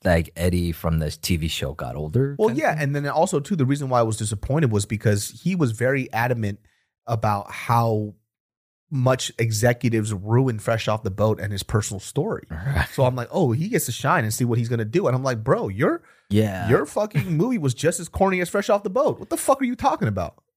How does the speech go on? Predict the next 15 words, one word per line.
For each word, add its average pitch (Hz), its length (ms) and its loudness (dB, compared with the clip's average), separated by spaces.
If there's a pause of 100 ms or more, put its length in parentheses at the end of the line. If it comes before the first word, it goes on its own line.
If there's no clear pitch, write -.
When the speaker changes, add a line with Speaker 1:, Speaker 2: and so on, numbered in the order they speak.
Speaker 1:
You 107 1080 2
had 113 600 0
the 107 140 2
executive 98 540 0
control, 107 500 0
and 85 540 -2 (140)
Speaker 2:
It 135 140 0
didn't 139 200 0
Speaker 1:
it's - 80 -12
Speaker 2:
turn 170 120 0
Speaker 1:
not 160 120 2
Speaker 2:
out 190 60 0
Speaker 1:
any 101 80 2
Speaker 2:
well. 98 180 -2
Speaker 1:
better. 87 520 -2